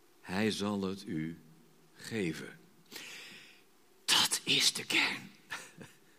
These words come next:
Dat is de kern.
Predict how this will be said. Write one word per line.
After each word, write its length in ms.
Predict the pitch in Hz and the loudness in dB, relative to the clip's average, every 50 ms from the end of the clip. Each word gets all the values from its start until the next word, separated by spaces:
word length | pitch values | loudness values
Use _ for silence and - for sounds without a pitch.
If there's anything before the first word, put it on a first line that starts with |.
| - - - - - - - - - _ _ _ - - _ _ - - _ - - _ _ - _ _ _ - - _ _ _ _ _ _ _ _ _ _ _ _ _ _ _ _ _ | -20 -20 -20 -20 -20 -20 -20 -20 -20 _ _ _ -20 -20 _ _ -20 -20 _ -20 -20 _ _ -20 _ _ _ -20 -20 _ _ _ _ _ _ _ _ _ _ _ _ _ _ _ _ _
Dat 280 | - - - 214 - - - | 6 6 6 6 4 2 2
is 220 | 175 143 - - | 2 2 2 2
de 100 | - - | 0 -2
kern. 280 | - - - - - | -2 -2 -2 -2 -4